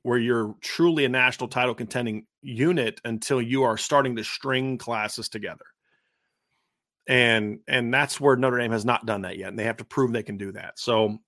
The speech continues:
does it need to be an elite group? No, but it needs to be a pretty darn good group. Cam Williams is a great place to start, but you've gotta add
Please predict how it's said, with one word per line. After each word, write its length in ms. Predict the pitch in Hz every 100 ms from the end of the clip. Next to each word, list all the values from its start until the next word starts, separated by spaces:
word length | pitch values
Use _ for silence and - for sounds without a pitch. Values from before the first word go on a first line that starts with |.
| _
does 160 | 131 135
it 80 | 139
need 160 | 143
to 80 | 139
be 160 | 131 135
an 80 | 117
elite 380 | 95 120 160
group? 340 | 143 170 175 143
No, 180 | 135 110
but 120 | 117
it 20 |
needs 160 | 147 151
to 80 |
be 80 | 143
a 60 | 123
pretty 300 | - 170 143
darn 340 | 123 120 117
good 160 | 107 104
group. 280 | 123 123 -
Cam 280 | 160 160
Williams 280 | 143 139 117
is 120 | 120
a 20 | 107
great 340 | 117 123 117
place 220 | - 107
to 60 | -
start, 320 | - 101 92
but 160 | 110 165
you've 100 | 160
gotta 340 | 180 170 -
add 400 | 160 165 131 117